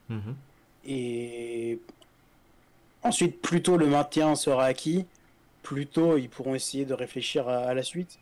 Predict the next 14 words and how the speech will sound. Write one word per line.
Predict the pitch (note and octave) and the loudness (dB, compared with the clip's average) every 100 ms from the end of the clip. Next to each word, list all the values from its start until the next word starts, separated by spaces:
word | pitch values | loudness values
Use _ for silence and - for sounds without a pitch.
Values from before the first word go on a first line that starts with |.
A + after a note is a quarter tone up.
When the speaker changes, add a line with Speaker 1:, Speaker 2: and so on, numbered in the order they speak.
| _ _ _ _ _ _ _ | _ _ _ _ _ _ _
Speaker 2:
Mais | C#3 C3 B2 B2 A#2+ A#2+ | -2 -2 -2 -2 -4 -6
je | A#2 - | -8 0
pense | D#3+ D#3+ | 0 0
que | B2+ | -4
pour | C#3 | 0
l'instant, | C3 C3 D#3+ | -2 -2 -2
c'est | D3+ B2 | -2 -2
vraiment, | A#2+ C3 C#3+ D3 C3+ | -2 0 2 2 0
euh, | B2+ A#2+ | 0 -2
le | A#2+ | -2
court | A#2+ C#3+ - | -6 -6 -2
terme | D3+ C#3+ C3 | 0 0 -2
qui | - | -8
prime. | - D3 E3 | 0 2 2